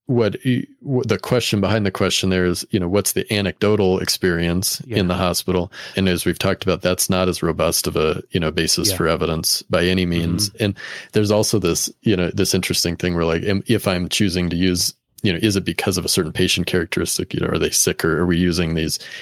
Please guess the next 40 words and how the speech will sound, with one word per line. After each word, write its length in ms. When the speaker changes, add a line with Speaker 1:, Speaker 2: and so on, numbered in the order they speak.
Speaker 1:
interventions 480
on 100
the 60
sicker 300
patients? 480
That's 200
why 100
randomization 880
is 140
so, 260
so 220
important 720
to 120
make 160
sure 180
that, 140
and, 240
and 220
blinding, 640
we 120
call 260
it, 120
so 200
that 100
we're 140
not 420
using 340
interventions 520
on 120
patients 400
that 80
might 160
have 160
characteristics 800
that 240
may 400
actually 420
affect 420
our 120
results. 580